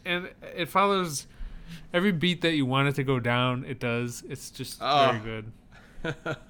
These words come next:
Speaker 2: <laughs> That's great. That's great. I gotta see that.
Speaker 1: There's,
Speaker 2: Man.
Speaker 1: there's, like, little secret references to, like, all of his movies in there that he does. It's so good. I loved it.
Speaker 2: Oh,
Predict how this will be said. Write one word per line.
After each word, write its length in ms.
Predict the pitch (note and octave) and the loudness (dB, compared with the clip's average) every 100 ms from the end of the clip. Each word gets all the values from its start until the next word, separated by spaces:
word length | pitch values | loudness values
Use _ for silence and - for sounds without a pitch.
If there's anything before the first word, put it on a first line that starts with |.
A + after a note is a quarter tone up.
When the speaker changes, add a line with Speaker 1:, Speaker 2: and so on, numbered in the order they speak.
| D#3 | -10
Speaker 2:
<laughs> 100 | - | -8
That's 220 | C3 - | -10 -8
great. 360 | G#2+ G#2 G#2 - - - - - - - - - - - - - - | -6 -4 -4 -6 -16 -20 -20 -20 -20 -20 -20 -20 -20 -20 -20 -12 -4
That's 240 | A2+ G2+ | -2 -2
great. 220 | - F2 | -6 -4
I 80 | F#2+ | -2
gotta 240 | G2+ F#2+ E2+ | -2 -4 -6
see 220 | - D#2+ | -8 -8
that. 420 | D#2+ D#2 D#2+ - | -6 -8 -10 -8
Speaker 1:
There's, 160 | D#3+ D#3 | -4 -2
Speaker 2:
Man. 260 | F2+ E2+ | -2 -2
Speaker 1:
there's, 220 | E3 D3+ C#3+ | -2 -2 0
like, 180 | D3+ C3 | -2 -2
little 300 | C#3+ D3 D3+ | 0 0 0
secret 400 | - D3+ C#3+ C3 | 0 -2 -2 -2
references 600 | A#2+ A#2 C3 - B2+ A#2+ | -2 -2 -4 -2 -4 -4
to, 120 | B2+ | -4
like, 300 | A#2 A2 - - - _ | -4 -6 -10 -20 -20 _
all 300 | - B2 B2 | -4 0 0
of 100 | B2 | -2
his 180 | A#2 A#2 | -4 -6
movies 460 | A2+ A2+ A2+ A#2 A#2 | -6 -8 -6 -6 -6
in 140 | A#2+ | -8
there 360 | A#2+ A#2 A#2 A#2+ - - D3 A2 | -8 -8 -8 -12 -18 -20 -16 -10
that 160 | A#2+ | -8
he 100 | A2+ | -8
does. 320 | A#2 A#2 A#2 | -6 -6 -6
It's 160 | B2+ B2 | -10 -12
so 200 | - A#2 | -8 -8
good. 280 | G#2+ G#2+ G#2 - - | -8 -10 -12 -16 -12
I 100 | C3+ | -8
loved 260 | A2+ G#2 | -6 -8
it. 160 | A2+ B2 _ _ _ _ _ _ - - - | -10 -12 _ _ _ _ _ _ -20 -20 -14
Speaker 2:
Oh, 60 | - | -10